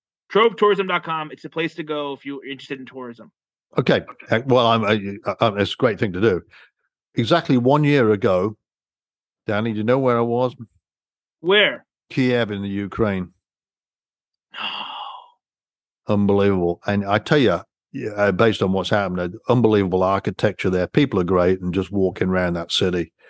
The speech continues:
Speaker 1: Oh my
Speaker 2: Um,
Speaker 1: gosh.
Speaker 2: yeah, and, uh, our treasure, though. We got lots of, uh, lots of pictures, but, uh, yeah, fantastic. Even the, the daily newspaper here came banging on my door, wanting to know what the hell I was doing in Kiev. But,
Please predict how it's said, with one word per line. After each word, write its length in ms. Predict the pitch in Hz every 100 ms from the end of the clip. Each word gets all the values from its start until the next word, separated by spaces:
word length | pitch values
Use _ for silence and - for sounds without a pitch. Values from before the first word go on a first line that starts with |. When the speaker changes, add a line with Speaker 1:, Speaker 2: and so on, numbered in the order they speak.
| - -
Speaker 1:
Oh 40 | - -
my 160 | 90 87
Speaker 2:
Um, 120 | 85
Speaker 1:
gosh. 280 | 87 92 95 - - -
Speaker 2:
yeah, 320 | 110 107 98 95 -
and, 320 | 95 95 95
uh, 340 | 92 90 90 -
our 140 | 113
treasure, 360 | 110 - 120 92
though. 140 | 85
We 40 | 110
got 120 | 92
lots 180 | 95 -
of, 80 | 90 -
uh, 120 | 90 -
lots 200 | 101 -
of 100 | 85
pictures, 420 | 113 117 101 80
but, 300 | 80 87 85 _ -
uh, 260 | 87 85 85 - - - _ _
yeah, 200 | 110 104 92 _
fantastic. 560 | - 92 87 110 -
Even 180 | 107 98
the, 220 | 95 92 - _ _ _
the 160 | 120 107
daily 280 | 110 107 98
newspaper 460 | 104 107 - 90 90
here 140 | 95
came 240 | 87 95
banging 340 | 95 101 95 92
on 120 | 90
my 160 | 87 90
door, 260 | 101 92
wanting 200 | 92 90
to 40 | 95
know 60 |
what 180 | 95 98
the 80 | 98
hell 160 | 92
I 40 | 90
was 180 | 87 82
doing 240 | 98 90
in 120 | 90
Kiev. 520 | - 101 98 92 87
But, 180 | 92 90